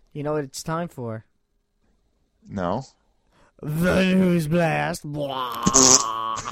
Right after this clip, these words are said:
Speaker 2: <laughs> News Blast.
Speaker 1: News
Speaker 2: Yes, th-
Speaker 1: Blast.
Speaker 2: this is where we run through, uh, several news items quickly.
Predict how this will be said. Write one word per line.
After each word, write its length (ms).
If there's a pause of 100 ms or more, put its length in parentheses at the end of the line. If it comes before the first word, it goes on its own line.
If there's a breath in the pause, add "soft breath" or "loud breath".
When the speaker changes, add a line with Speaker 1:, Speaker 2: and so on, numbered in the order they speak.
(320)
Speaker 2:
<laughs> 1160
News 160
Blast. 540 (120)
Speaker 1:
News 480
Speaker 2:
Yes, 500
th- 120
Speaker 1:
Blast. 320 (200)
Speaker 2:
this 140
is 80
where 160
we 100
run 240
through, 400
uh, 120
several 340
news 200
items 400
quickly. 420